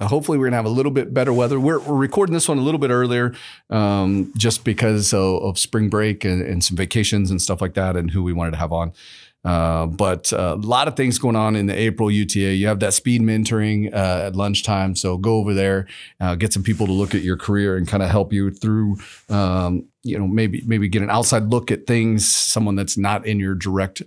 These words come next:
uh, chain of command. So, so maybe get some, a different perspective on your career. So,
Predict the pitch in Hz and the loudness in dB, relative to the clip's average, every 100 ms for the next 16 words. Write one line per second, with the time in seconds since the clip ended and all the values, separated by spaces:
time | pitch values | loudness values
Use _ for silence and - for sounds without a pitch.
0 | - 92 90 92 - 95 92 98 104 107 | -8 -6 -6 -4 -2 -2 0 0 0 -4
1 | - - _ - 90 80 73 95 104 107 | -8 -20 _ -4 -2 0 -2 -2 0 0
2 | 98 95 - 98 95 92 _ _ _ _ | 0 0 0 0 0 -4 _ _ _ _
3 | _ - - 120 135 113 90 104 107 101 | _ -10 -2 2 2 0 0 0 0 0
4 | 90 92 85 - 92 82 - 92 | -2 -2 -4 -4 -4 -2 -4 -2